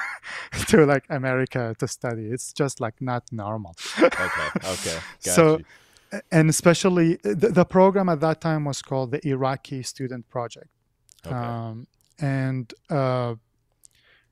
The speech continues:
Speaker 1: and I didn't speak English at that time too,
Speaker 2: Really?
Speaker 1: you know, and never.
Speaker 2: Wow.
Speaker 1: Because,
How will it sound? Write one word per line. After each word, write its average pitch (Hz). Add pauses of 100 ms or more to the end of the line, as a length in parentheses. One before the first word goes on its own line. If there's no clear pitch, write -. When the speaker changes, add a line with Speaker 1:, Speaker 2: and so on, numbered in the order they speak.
Speaker 1:
and 143
I 139
didn't 143
speak -
English 127
at 123
that 117
time 120 (120)
too, 139
Speaker 2:
Really? 151
Speaker 1:
you 131
know, 113 (240)
and 160
never. 143 (380)
Speaker 2:
Wow. 214
Speaker 1:
Because, 151